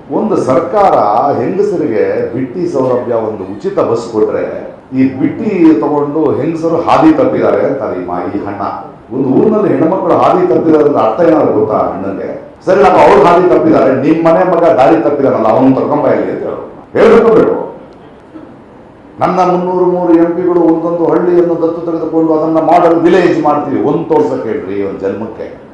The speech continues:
ಈ ಪ್ರಶ್ನೆಗಳನ್ನ ನಾವು ಕೇಳಬೇಕು. ನಾವು ಮೌನವಾಗಿರೋದ್ರಿಂದ ಬರೀ ಹೆದರ್ಕೊಂಡ್ರಾಗಲ್ಲ. ಒಂದು ತಿಳ್ಕೊಳ್ಳಿ ಪ್ರಜೆಗಳೇ,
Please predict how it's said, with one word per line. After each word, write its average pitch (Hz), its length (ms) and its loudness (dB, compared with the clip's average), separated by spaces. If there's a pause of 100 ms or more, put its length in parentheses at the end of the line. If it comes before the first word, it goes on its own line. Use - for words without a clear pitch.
(1600)
ಈ 131 200 0
ಪ್ರಶ್ನೆಗಳನ್ನ 110 720 -2
ನಾವು 87 280 -4
ಕೇಳಬೇಕು. - 560 -10
ನಾವು 107 280 -4
ಮೌನವಾಗಿರೋದ್ರಿಂದ 98 1000 -2 (960)
ಬರೀ 131 180 -8
ಹೆದರ್ಕೊಂಡ್ರಾಗಲ್ಲ. 127 760 -4
ಒಂದು 143 340 -2
ತಿಳ್ಕೊಳ್ಳಿ 147 420 -2
ಪ್ರಜೆಗಳೇ, - 720 -8